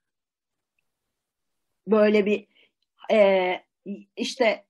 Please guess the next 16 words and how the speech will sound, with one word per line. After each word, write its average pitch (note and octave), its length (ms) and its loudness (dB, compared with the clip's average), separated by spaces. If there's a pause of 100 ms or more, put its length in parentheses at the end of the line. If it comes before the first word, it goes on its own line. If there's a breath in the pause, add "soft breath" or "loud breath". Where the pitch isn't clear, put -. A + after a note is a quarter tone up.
anlatmış, C4+ 880 -2
bunların C#4+ 360 0
hepsi C4+ 380 -4
nerede C4+ 400 2
kaldı? G3+ 540 -2 (240)
Otuzlarda C#4+ 680 2
kaldı F3+ 640 -2 (880)
diyebiliyorsak B3 1040 0 (1040)
Nezihe B3 380 2
Muhittin'in A3+ 760 -4 (180)
savaşında A3 960 -6 (300)
yalnız G#3+ 380 -6
kalmadığını G3 680 2
söyleyebilirdik. - 1120 -12 (680)
Yalnız F#3 380 -6
kalmış. - 640 -12